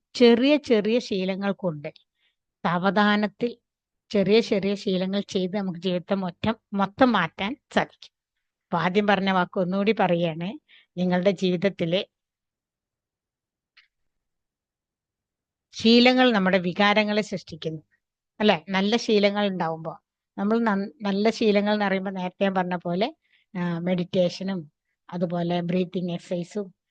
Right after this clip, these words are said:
നന്ദി പറയലും ഒക്കെ ചെയ്യുന്ന സമയത്ത് നമുക്ക് തന്നെ നല്ലൊരു ഫീലിംഗ് നമ്മുടെ ഉള്ളിൽ വരികയും നമുക്ക് നല്ല വികാരങ്ങൾ, ന-, ഒരു സന്തോഷത്തിന്റെ, ഒരു സമാധാനത്തിന്റെ ഒക്കെ ഒരു വികാരങ്ങൾ വരും. ഈ വികാരങ്ങളുടെ പ്ര-,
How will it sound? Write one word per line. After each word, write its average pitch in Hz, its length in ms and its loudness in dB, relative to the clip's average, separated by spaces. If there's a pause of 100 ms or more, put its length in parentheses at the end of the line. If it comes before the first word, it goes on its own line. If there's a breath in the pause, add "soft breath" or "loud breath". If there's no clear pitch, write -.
(160)
നന്ദി 185 260 0
പറയലും 170 600 -4 (440)
ഒക്കെ 226 280 2
ചെയ്യുന്ന 196 520 2
സമയത്ത് 147 540 -8 (1080)
നമുക്ക് 220 380 0
തന്നെ 269 160 4
നല്ലൊരു 208 400 2
ഫീലിംഗ് 185 480 -4
നമ്മുടെ 175 360 -4
ഉള്ളിൽ 165 340 -2
വരികയും 151 480 -8 (120)
നമുക്ക് 185 280 -6
നല്ല 180 280 -4
വികാരങ്ങൾ, 185 580 -4
ന-, 165 280 -8
ഒരു 180 80 -10
സന്തോഷത്തിന്റെ, 196 720 -2
ഒരു 185 60 -2
സമാധാനത്തിന്റെ 180 760 -4
ഒക്കെ 180 140 -6
ഒരു 190 80 -8
വികാരങ്ങൾ 175 560 -6
വരും. 147 180 -8 (720)
ഈ 254 140 4
വികാരങ്ങളുടെ 220 760 4
പ്ര-, - 920 -12